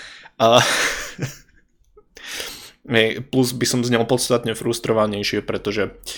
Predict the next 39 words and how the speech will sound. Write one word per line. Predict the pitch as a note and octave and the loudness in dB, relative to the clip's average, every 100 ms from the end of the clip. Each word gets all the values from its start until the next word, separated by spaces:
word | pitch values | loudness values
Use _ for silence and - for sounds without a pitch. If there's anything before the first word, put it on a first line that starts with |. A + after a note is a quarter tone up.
| - - - - | -12 -18 -10 -2
e, | G2+ G2 | 0 0
nečakám, | G#2 A2 G#2+ A2 G#2+ | 0 0 0 -2 -2
že | G#2+ | -2
by | A2+ | -2
som | - G#2+ | -4 0
mal | G#2 G#2 | 0 0
nejaký | G#2 G#2 G#2+ G#2 | -2 -2 -2 -4
akože | A2+ A2+ | -4 -2
veľmi, | G#2+ G#2 G2+ G2 - | -2 -2 -2 -6 -8
veľmi, | A2 G2+ G2+ G2+ | -4 -4 -4 -6
e, | - - - - - C#2 A#1+ - - - - _ _ _ _ - | -8 -16 -18 -18 -14 -12 -12 -12 -14 -16 -20 _ _ _ _ -12
exciting | - - G#2 G#2+ A2+ A2 | -4 0 0 0 -4 -6
život. | A2 G#2 G#2+ B2 - - _ _ | -4 -2 -2 -4 -12 -20 _ _
Nič | G#2+ G#2 - | -10 -8 -8
by | |
sa | - - | -2 2
reálne | G#2 G#2 G2+ | 4 2 -2
nedialo. | G2+ G#2 G#2 G#2+ C3 - - | -4 0 2 2 -2 -12 -6
Ale | G#3+ A3 G3 | 0 2 4
zasa | D3 | 4
by | C3+ | 4
som | C3 B2 | 2 2
nahrával | A#2+ B2 A2+ - | 4 4 4 4
podcast | A#2+ A#2+ A2+ - | -2 -2 -2 -2
každý | A2+ A#2 | 0 0
druhý | A2+ A2+ G#2 | 0 0 0
deň, | G#2+ G#2 G2+ | -2 -2 -6
pretože, | G2+ G#2+ G#2+ G#2+ - - - - - - | -8 -6 -6 -6 -10 -16 -14 -18 -20 -8
ehm, | - A2+ A2+ A#2 A#2+ A#2+ _ _ _ - | -2 0 0 -2 -4 -8 _ _ _ -4
vidíš, | C4+ C4+ - | 0 2 0
na | F3+ | 0
toto | F4 - | -2 0
by | C3 A2 | 0 2
sme | A2+ | 0
mohli | A2 G#2 A2 | -2 -2 0
využiť | A2 G#2+ G#2+ | 0 0 -6
starých | - G#2 G2+ - | -4 -4 -4 -6
ľudí, | G2+ G2+ - | -8 -6 -10
nie? | - A#3 | -8 -8